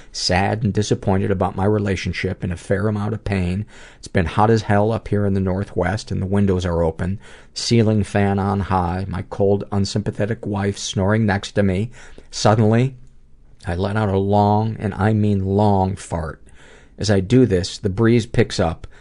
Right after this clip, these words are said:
and the closet door slowly closes from the wind. I kid you not,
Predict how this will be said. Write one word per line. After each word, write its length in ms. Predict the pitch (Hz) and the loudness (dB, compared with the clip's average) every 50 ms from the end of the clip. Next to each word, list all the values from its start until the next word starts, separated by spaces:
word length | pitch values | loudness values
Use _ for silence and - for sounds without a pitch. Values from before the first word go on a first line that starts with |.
| - - | -20 -8
and 140 | - 113 98 | -4 -2 -2
the 40 | 98 | -2
closet 560 | - - - 123 107 110 113 - 131 - - | -2 -2 0 0 2 2 0 -2 -4 -4 0
door 440 | 110 104 95 95 90 87 90 95 - - - - | 2 2 4 4 2 2 -2 -4 -8 -12 -18 -20
slowly 680 | - - - - - - 107 107 107 117 120 120 120 | -16 -12 -10 -6 -2 0 2 2 2 2 2 0 0
closes 600 | 123 - - - 113 104 101 92 - 95 90 82 - | 0 -2 0 2 4 4 4 4 0 -4 -6 -6 -6
from 200 | - - 90 87 | -4 -4 -2 -2
the 80 | 90 | -2
wind. 460 | 92 90 92 87 82 78 76 76 - - - - - - - - - | -2 -2 -2 -4 -4 -6 -8 -12 -14 -16 -20 -20 -20 -20 -20 -8 -4
I 80 | - - | -4 -4
kid 400 | - - - - 135 143 151 175 | -4 -4 0 0 0 0 2 0
you 80 | 170 | 0
not, 360 | 160 143 110 98 92 87 - | 0 2 2 2 2 0 -2